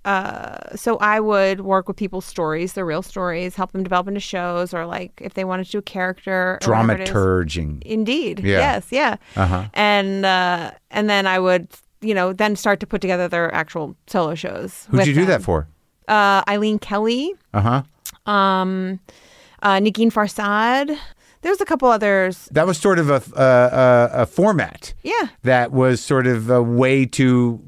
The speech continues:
Speaker 2: present oneself at the time.
Speaker 1: Indeed. I mean, listen, I had two solo shows too. <laughs>
Speaker 2: Did you?
Speaker 1: Yeah.
Speaker 2: Well, I just talked to a guy in, in Denver who's d-, about to do one at the Fringe, you know, and it's like, as a form, you know,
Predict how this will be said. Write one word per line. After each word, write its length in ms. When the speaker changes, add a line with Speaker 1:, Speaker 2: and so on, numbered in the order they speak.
Speaker 2:
present 360
oneself 600
at 140
the 80
time. 520
Speaker 1:
Indeed. 400
I 100
mean, 160
listen, 240
I 100
had 180
two 140
solo 240
shows 260
too. 100
<laughs> 100
Speaker 2:
Did 160
you? 120
Speaker 1:
Yeah. 120
Speaker 2:
Well, 140
I 100
just 180
talked 160
to 80
a 40
guy 200
in, 220
in 420
Denver 300
who's 180
d-, 140
about 340
to 80
do 120
one 320
at 140
the 80
Fringe, 380
you 60
know, 120
and 100
it's 140
like, 240
as 220
a 60
form, 720
you 140
know, 320